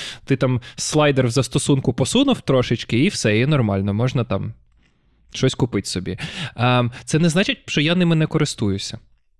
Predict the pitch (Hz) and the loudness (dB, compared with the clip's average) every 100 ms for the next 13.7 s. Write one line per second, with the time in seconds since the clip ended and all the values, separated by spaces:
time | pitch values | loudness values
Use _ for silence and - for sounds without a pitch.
0 | _ 113 123 180 180 - 139 123 - 123 | _ 0 2 2 0 0 0 0 2 2
1 | 120 131 120 139 131 - 139 143 143 147 | 2 -2 -2 0 0 -4 -2 0 0 2
2 | 156 - 151 151 - 131 131 135 185 185 | 0 0 -2 -4 -6 -4 0 2 2 0
3 | 165 - 160 - 139 - _ 180 233 208 | -2 -2 -2 0 -4 -4 _ 2 4 4
4 | 156 139 143 151 147 143 147 143 - 127 | 2 0 2 2 2 2 -2 0 0 0
5 | 131 143 - 127 117 147 135 131 - 110 | 0 0 0 0 4 4 4 0 0 0
6 | 101 98 - _ _ _ 123 120 113 78 | 0 -6 -8 _ _ _ 2 2 0 -2
7 | - _ 113 120 113 120 113 120 120 113 | -10 _ -2 0 0 -2 2 2 2 2
8 | 113 120 113 113 113 113 113 104 - _ | 2 2 2 2 2 2 0 -2 -8 _
9 | 131 120 113 113 117 117 117 113 - 110 | 0 2 2 2 4 2 4 2 2 -2
10 | - 120 113 110 110 123 185 320 - - | 0 0 2 0 2 2 2 -2 -6 -14
11 | - - 220 262 170 143 151 139 151 156 | -14 0 2 4 2 2 2 2 2 2
12 | 151 156 - 226 - - 139 143 143 175 | 0 -2 -2 -2 0 0 0 0 2 2
13 | 170 143 - - 139 127 120 | 2 0 -2 0 2 4 2